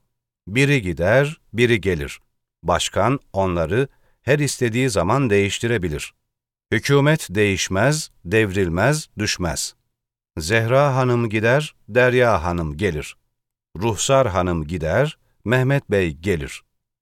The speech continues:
Başkan, bakan sayısını on yedi de yapabilir, yirmi sekiz de. Sekize de indirebilir, otuz sekize de çıkarabilir.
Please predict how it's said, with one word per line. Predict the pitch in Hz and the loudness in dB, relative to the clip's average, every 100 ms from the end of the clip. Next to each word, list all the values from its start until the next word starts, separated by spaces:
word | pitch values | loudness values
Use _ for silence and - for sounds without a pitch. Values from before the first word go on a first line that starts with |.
| - | -4
Başkan, | 87 113 - 147 151 - | 0 0 2 0 0 -2
bakan | 101 - 143 143 | -2 0 0 0
sayısını | - 95 82 - 110 143 - _ | 0 -2 -2 -2 -2 -4 -8 _
on | 104 139 | 0 2
yedi | 143 123 113 120 | 2 0 0 0
de | 101 | 0
yapabilir, | 90 87 95 76 90 143 160 - | 0 0 -2 -2 -2 -2 -4 -6
yirmi | 107 120 127 | 0 2 2
sekiz | 120 117 135 104 | -2 -2 -2 -4
de. | 78 - _ _ _ _ _ | -4 -8 _ _ _ _ _
Sekize | - - 101 - 98 139 | -8 -2 -2 -2 0 2
de | 147 127 | 2 2
indirebilir, | 117 104 107 95 98 147 - _ _ - | 0 0 0 2 0 -2 -4 _ _ -4
otuz | 117 143 - | -4 -4 -2
sekize | 139 131 131 135 | -2 -2 -2 0
de | 104 | 0
çıkarabilir. | 82 101 107 92 82 69 - | -2 -2 0 2 0 -4 -10